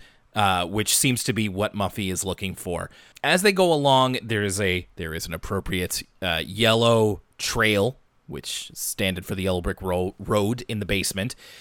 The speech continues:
Eventually, Muffy finds a computer that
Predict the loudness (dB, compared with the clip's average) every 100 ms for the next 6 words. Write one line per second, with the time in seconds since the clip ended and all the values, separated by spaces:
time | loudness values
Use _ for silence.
0 | -20 -2 0 4 4 4 4 4 2 0
1 | 0 0 0 -2 0 0 -2 -4 -8 -8
2 | -10 -6 -2 2 2 0 -6 _ _ -4
3 | 4 6 6 2 -4